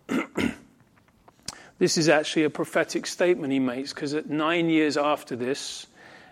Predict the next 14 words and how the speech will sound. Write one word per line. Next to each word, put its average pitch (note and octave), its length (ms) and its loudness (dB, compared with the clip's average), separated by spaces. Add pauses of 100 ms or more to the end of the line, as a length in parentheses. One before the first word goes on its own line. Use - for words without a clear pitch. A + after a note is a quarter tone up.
Ananias C#3 720 0
is C3+ 120 -2
assassinated C#3+ 880 0
by C3+ 200 0
the C#3 100 0
Jews C3+ 480 0
in C#3 140 0
the C3+ 80 -2
Roman C#3 340 0
uprising B2 640 -2
in B2 80 -8
sixty-six - 800 -12
A B2+ 180 -6
D. B2 440 -2